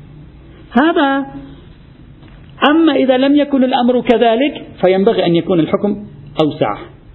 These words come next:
من دائرة ال-، الحكمة، من دائرة جهة التشريع. معنى كلام الميرزا النائيني هذا أنك أنت ما فيك تعمم متخصص بالحكمة، لأن الحكمة ليس لها إلا حالتين:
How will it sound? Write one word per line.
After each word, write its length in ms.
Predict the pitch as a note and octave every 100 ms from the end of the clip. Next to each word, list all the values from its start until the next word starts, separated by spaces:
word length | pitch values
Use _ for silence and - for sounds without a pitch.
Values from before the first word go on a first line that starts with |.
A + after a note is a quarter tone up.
| - C3+
من 100 | C#3
دائرة 340 | C#3 D3+ C#3 C#3+
ال-، 160 | A#2+ A#2+ - - - -
الحكمة، 440 | B2 F3+ - B2+ A2
من 140 | A#2+
دائرة 260 | C#3+ C#3 A#2+ C3+
جهة 140 | A#2+
التشريع. 420 | A#2+ A2+ A2+ G#2 - - - - - -
معنى 400 | B3+ E4+ F#4 E4+
كلام 340 | C#4+ D4 D4+
الميرزا 320 | C#4+ B3+ A#3+ A#3
النائيني 400 | G#3+ G3+ G3 F3+
هذا 340 | E3+ D3+ C3 - - - -
أنك 180 | G#3 B3+
أنت 160 | C4
ما 120 | B3 C#4+
فيك 160 | E4+ D4
تعمم 400 | A3+ C4 D4 A#3
متخصص 480 | G#3+ - A3 G3+ -
بالحكمة، 400 | D3 G3+ D#3 A2 - - - - - - - -
لأن 180 | G3 A#3+
الحكمة 340 | C4 E4 C#4+
ليس 180 | C4+ C4+
لها 300 | C4+ A3+ A#3+
إلا 160 | B3+ A#3
حالتين: 460 | - E3 E3+ A2+